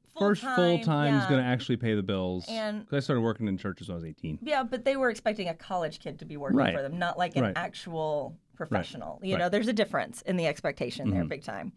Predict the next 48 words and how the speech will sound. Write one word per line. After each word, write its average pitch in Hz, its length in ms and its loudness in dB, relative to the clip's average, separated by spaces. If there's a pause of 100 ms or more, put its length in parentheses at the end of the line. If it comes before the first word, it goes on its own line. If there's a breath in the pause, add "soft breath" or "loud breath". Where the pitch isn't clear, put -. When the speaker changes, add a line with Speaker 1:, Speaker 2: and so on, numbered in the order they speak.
Speaker 1:
Yeah. 92 160 -4 (480 soft breath)
Speaker 2:
Uh, 190 440 0
and 190 200 -2
so 196 220 2
we 202 220 -2
moved 214 360 -2 (160)
out 202 160 0
of 208 140 -4
Louisville 170 320 -6
for 165 140 -12
a 175 40 -10
little 165 240 -6
bit, 139 340 -4 (120)
Speaker 1:
Mm-hmm. 202 100 0
Speaker 2:
out 175 260 -2
to 175 400 -6
little 180 220 -4
bedroom 160 340 -4
community, 156 640 -6 (760 soft breath)
lived 240 240 -2
out 262 180 -2
there, 202 480 4 (760)
and 214 560 0 (340)
three 277 200 -4
ki-, 277 160 -8
we 269 100 -4
had 254 120 -4
three 285 160 -6
kids. 233 420 -4 (100)
Speaker 1:
Uh-huh. 156 300 4
Speaker 2:
You 208 140 -6
know, 196 140 0 (180)
by 202 140 2
the 190 80 -2
time 196 160 -2
it 190 40 -4
was 185 100 -2
over, 190 340 0 (120)
not 208 280 2
that 190 80 -4
we 202 100 0
had 190 140 -2
three 190 180 -4
more. 160 380 0
We 170 180 -6
ended 180 340 0
up 165 180 -2
with - 140 -8